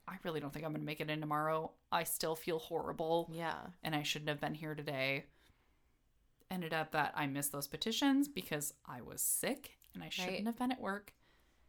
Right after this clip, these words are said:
Speaker 2: Right,
Speaker 1: And then it
Speaker 2: because
Speaker 1: affected people's livelihoods.
Speaker 2: Right.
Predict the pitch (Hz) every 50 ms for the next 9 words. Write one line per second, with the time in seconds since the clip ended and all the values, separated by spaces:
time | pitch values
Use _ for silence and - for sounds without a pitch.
0 | _ _ _ _ _ - 240 254 226 240 247 254 269 285 285 294 277 277 - -
1 | 285 262 262 - 302 294 233 226 - - 262 254 - 254 247 233 - 208 190 185
2 | 185 180 175 175 180 196 214 220 226 220 185 180 165 - - - - - - -
3 | 247 285 294 240 -